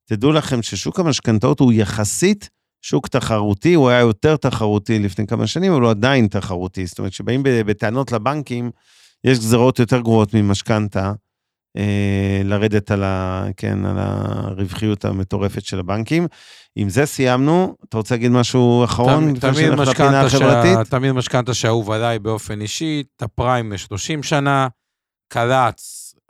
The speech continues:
Speaker 2: היום האמת
Speaker 1: קבועה לא צמודה.
Speaker 2: קבועה לא צמודה. האמת, היום אין הבדל בין השלושים שנה לעשרים שנה בריביות, כי הקום הוא,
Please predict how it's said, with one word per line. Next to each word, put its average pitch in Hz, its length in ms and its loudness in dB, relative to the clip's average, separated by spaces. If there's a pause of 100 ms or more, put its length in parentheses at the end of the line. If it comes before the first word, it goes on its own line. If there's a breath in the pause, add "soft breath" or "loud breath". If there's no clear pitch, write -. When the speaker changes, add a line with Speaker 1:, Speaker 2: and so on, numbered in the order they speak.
(140)
Speaker 2:
היום 127 380 0
האמת 123 160 2
Speaker 1:
קבועה 110 160 6
לא 104 180 4
צמודה. 98 480 0
Speaker 2:
קבועה 131 240 0
לא 131 120 2
צמודה. 117 640 -2
האמת, 123 360 -8
היום 127 140 0
אין 127 80 2
הבדל 113 160 -4
בין 110 120 -2
השלושים 95 320 -8
שנה 101 180 -4
לעשרים 92 240 -10
שנה 95 240 -8
בריביות, 85 540 -12
כי 92 260 -8
הקום 104 340 -6
הוא, 95 280 -4